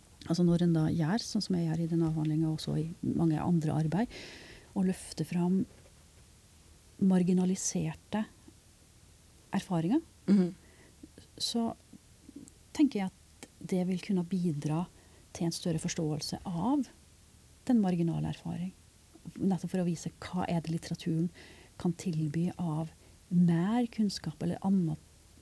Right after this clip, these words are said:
Speaker 1: annerledes kunnskap, eller, eller på en måte vise kompleksiteten da, i en tilstand som ikke kommer fram i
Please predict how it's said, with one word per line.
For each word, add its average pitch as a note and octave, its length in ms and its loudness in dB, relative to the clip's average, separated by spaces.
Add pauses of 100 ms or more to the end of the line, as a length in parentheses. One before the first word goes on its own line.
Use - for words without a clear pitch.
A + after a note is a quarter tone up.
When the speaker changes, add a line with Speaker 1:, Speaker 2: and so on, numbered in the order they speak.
Speaker 1:
annerledes F#3 480 0
kunnskap, B3 440 -2
eller, D#3+ 180 -2 (920)
eller D#3+ 140 0
på F#3+ 100 -4
en F#3 80 2
måte F3 160 -2
vise G3+ 500 2
kompleksiteten F#3 1040 -2
da, C#4 220 0
i E3+ 240 0
en D#3 300 -2 (440)
tilstand D#3+ 380 -4
som F#3+ 120 -2
ikke - 400 -6
kommer A3+ 140 0
fram D3 400 -2
i D#3 260 -4